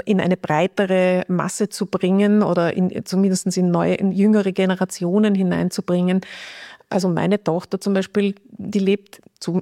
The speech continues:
zufällig in den Niederlanden, aber die, die braucht kein Auto mehr, das interessiert sie nicht. Die will mit, weiß ich nicht, Uber oder dem Fahrrad oder mit der Bahn von A nach B kommen. Die muss dazu kein Auto besitzen. Das bedeutet für sie nicht mehr Freiheit.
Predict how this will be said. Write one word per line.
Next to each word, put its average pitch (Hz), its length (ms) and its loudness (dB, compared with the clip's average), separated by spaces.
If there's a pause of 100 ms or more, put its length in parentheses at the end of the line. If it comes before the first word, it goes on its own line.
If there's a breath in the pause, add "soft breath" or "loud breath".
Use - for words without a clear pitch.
(120)
zufällig 170 400 -2
in 160 80 -2
den 165 100 0
Niederlanden, 180 640 0
aber 170 200 0
die, 180 280 -2
die - 100 -20
braucht - 300 -4
kein 185 240 0
Auto - 300 -4
mehr, 180 220 0
das - 160 -6
interessiert 185 480 -6
sie 202 100 -2
nicht. 202 320 0
Die 175 100 -2
will 175 240 0
mit, 180 300 -4
weiß 165 120 -2
ich 180 40 0
nicht, 151 260 -4
Uber 190 300 2
oder 170 140 0
dem 175 160 -2
Fahrrad 202 520 -4
oder 175 220 -2
mit 175 200 -4
der 190 40 0
Bahn 151 380 -4
von 185 180 -2
A 160 160 -4
nach 180 140 -4
B 202 240 -2
kommen. 170 420 -2 (380 loud breath)
Die 175 80 -6 (140)
muss 208 200 2
dazu - 260 -6
kein 190 200 -2
Auto - 240 -2
besitzen. 190 380 -4
Das 185 160 -4
bedeutet - 800 -4
für 214 80 -4
sie 220 180 -2
nicht 226 240 0
mehr 196 100 2
Freiheit. 156 680 -4